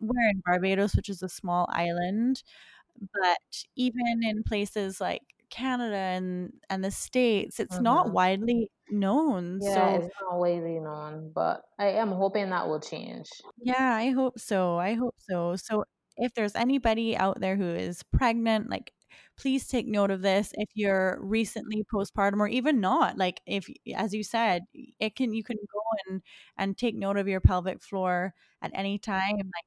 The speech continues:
Speaker 1: ask around, see if you can find a pelvic floor physio in your area and, and just go in and, and have a conversation.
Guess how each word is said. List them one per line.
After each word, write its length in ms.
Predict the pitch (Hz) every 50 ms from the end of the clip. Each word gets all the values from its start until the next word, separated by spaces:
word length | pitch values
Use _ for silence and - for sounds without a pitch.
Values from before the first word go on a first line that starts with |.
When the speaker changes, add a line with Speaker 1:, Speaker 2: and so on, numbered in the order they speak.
| - -
Speaker 1:
ask 340 | 180 180 190 185 - -
around, 560 | 214 196 185 185 185 185 190 190 190 190 190 -
see 80 | - _ _ _
if 40 | _
you 40 | _ - 196
can 60 | 190
find 320 | 180 - 190 185 180 180 185
a 40 |
pelvic 380 | 175 - 202 180 180 185 - -
floor 260 | - - 180 180 180
physio 440 | 180 - 190 185 185 185 180 185 185
in 120 | 175 175 180
your 200 | 180 175 170 - -
area 600 | - 202 196 196 190 190 190 185 185 175 175 175 -
and, 520 | - 180 175 175 170 170 175 175 175 - - _ - - - - - - -
and 220 | - 185 185 185
just 460 | 175 190 190 - - - - - - - - 196
go 200 | 175 - 196 190 185
in 360 | - 185 185 214 226 202 175
and, 220 | 165 165 160 165 -
and 300 | - 180 175 175 175 170
have 240 | 170 180 180 196 170
a 60 | 185
conversation. 1200 | - - 190 175 170 175 180 - - - 175 185 214 226 - - 190 170 165 160 - - 175 175